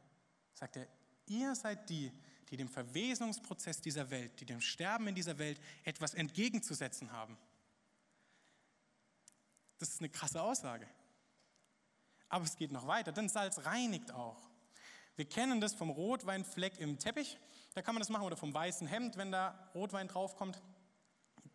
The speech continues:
Man, das kennst du vielleicht vom Spezialsalz in der Spülmaschine. Salz reinigt.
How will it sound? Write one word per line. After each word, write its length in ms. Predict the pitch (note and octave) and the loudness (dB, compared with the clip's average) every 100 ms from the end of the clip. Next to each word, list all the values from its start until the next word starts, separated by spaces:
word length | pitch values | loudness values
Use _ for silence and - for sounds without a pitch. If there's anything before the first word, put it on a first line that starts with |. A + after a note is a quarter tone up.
| _ _ C#3+ | _ _ -6
Man, 320 | D3+ D#3+ F#3 | 0 2 2
das 120 | F3+ | 0
kennst 220 | - F3+ F3+ | 0 -2 0
du 60 | |
vielleicht 200 | E3 D#3+ | 0 0
vom 120 | E3 | -4
Spezialsalz 800 | D3 D#3 - D#3+ E3+ E3 E3+ D#3+ - - - - | -4 -6 -2 0 2 2 0 -2 -6 -16 -18 -10
in 80 | D#3+ | -4
der 80 | C#3+ | -2
Spülmaschine. 640 | - A3 A3+ G#3 A3 G#3 - - - - - - - - _ _ _ _ _ _ _ _ _ _ _ | 0 2 4 2 2 2 -2 -8 -20 -20 -20 -20 -20 -20 _ _ _ _ _ _ _ _ _ _ _
Salz 400 | - E3+ F3+ E3+ | -4 0 2 2
reinigt. 460 | C#3 D#3+ D#3 B2 | 0 2 2 0